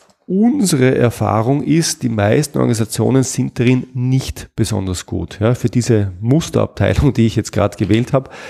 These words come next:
sagen wir, die haben, die sind bei einer vier in unserer Skala. Das heißt, sie haben so ein, ein Potenzial von noch sechzig Prozent. Und damit sind wir bei echtem Potenzial, das in dieser Organisation liegen bleibt.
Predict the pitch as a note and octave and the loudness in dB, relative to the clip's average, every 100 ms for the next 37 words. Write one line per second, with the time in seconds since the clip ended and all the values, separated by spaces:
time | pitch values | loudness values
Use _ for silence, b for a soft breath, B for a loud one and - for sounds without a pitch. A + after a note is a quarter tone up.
0 | B B - A2 A#2 A#2 B B B B | B B -4 0 0 -2 B B B B
1 | - G2+ G#2+ A#2+ A#2+ G#2+ A2+ A2 A#2 G#2+ | 0 2 2 2 0 -2 -2 0 0 2
2 | G2+ F#2+ - - B2+ D3+ F3+ F3 E3+ C3+ | 2 0 -2 -2 2 2 2 -2 0 0
3 | C3+ B2+ - B2 B2 A2 G2 A2 - G#2+ | 2 -2 -2 0 0 0 0 0 0 -2
4 | G#2+ G#2 - - - A2 G#2 A#2 G#2 G2+ | 0 -4 -6 -6 -4 -2 -2 -2 -2 -2
5 | G#2 A2+ A#2 A2+ C3 A#2 B2 B2+ - - | 0 -2 -2 -2 -2 0 0 -2 -10 0
6 | A#2 A#2 - B2+ - A#2 - A2 G2+ - | 0 0 -6 -10 -6 -4 0 -2 -2 -12
7 | B B B B B2 - C3 F#3 F#3 E3+ | B B B B -4 -2 0 -2 0 0
8 | D#3 - - - - E3+ - - D3+ D#3 | 0 0 -2 -2 0 0 2 -2 -2 -4
9 | - - C#3 - C#3 - - A2 C#3+ C#3+ | -10 -2 0 0 -2 -2 -2 0 0 0
10 | A#2+ - - B2+ C3 C#3 - A#2 A#2 G#2 | -2 -4 -6 -2 0 2 2 0 0 -2
11 | - A#2 B2+ - A2+ D3+ C#3+ A#2 G#2 - | -2 0 0 -2 0 0 2 0 0 -2
12 | G2+ F#2+ - - | 0 0 -2 -10